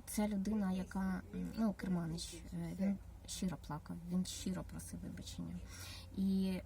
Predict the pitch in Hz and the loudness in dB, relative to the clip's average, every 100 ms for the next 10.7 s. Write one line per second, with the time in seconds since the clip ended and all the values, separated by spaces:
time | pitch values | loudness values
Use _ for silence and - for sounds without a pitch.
0 | 196 180 180 180 185 190 202 - 190 190 | -2 0 0 0 0 0 0 2 2 2
1 | - 180 175 180 185 175 180 185 190 196 | 0 0 0 -2 -2 0 2 0 -2 -2
2 | 208 214 294 339 175 170 175 - - - | 0 0 0 -2 -4 -6 -8 -12 -14 -16
3 | - - - - - - - 165 165 165 | -14 -14 -14 -14 -12 -12 -6 -2 0 0
4 | 165 165 - - - - - - - 220 | -2 -4 -6 -12 -14 -14 -14 -6 -2 0
5 | 214 214 214 190 - 180 190 208 247 370 | 4 6 6 4 2 0 0 -2 -2 -4
6 | - 214 - 185 180 185 185 185 180 - | -4 -4 0 2 2 0 -2 -4 -4 -2
7 | 180 190 160 156 - 160 160 165 - 170 | 0 2 2 0 -4 -4 -4 -4 -4 -2
8 | 165 190 196 170 - - 180 - - - | 4 6 6 4 -4 -6 -8 -6 -6 -8
9 | - 175 156 175 175 185 - 262 330 202 | -6 -4 -2 -2 -4 -6 -4 -2 -2 0
10 | 247 233 156 185 - 156 - | 0 0 -2 -2 -2 -2 -2